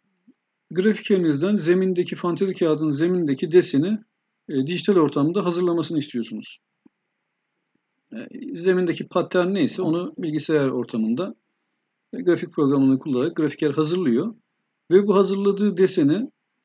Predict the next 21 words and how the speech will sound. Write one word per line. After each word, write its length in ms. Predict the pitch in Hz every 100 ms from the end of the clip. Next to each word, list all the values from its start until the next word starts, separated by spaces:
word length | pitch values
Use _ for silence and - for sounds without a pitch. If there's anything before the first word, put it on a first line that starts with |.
| _ _ _ _ _
matbaacı 840 | 160 175 175 - 185 175 180 226 - _
klişe 340 | - 208 214 160
haline 360 | 135 127 120
getiriyor. 500 | 110 107 113 107 104 -
Metal 360 | 156 147 165 160
klişe 300 | 175 165 139
haline 240 | 120 113
getiriyor. 480 | 107 107 123 160 220 - _ _ _ -
Bu 100 | 220
metal 440 | 226 220 214 185
klişeyi 640 | - 226 - 135 147 247 294 _ _ _
kendi, 560 | - 180 190 196 196 - _
e, 360 | 202 156 143 135
kartonunuzla 880 | 175 170 180 190 190 147 117 104 - - _
presleyerek 800 | - 190 202 254 240 220 240 - _ _ _ _ _ _ _ _ _ _ _ -
kartonunuz 580 | 180 175 208 214 220
üze-, 260 | 170 139 131 - -
kartonunuz 520 | 175 170 185 196 180
üzerinde 640 | 139 131 123 127 196 240 - 226
bu, 320 | 185 180 156
e, 80 | -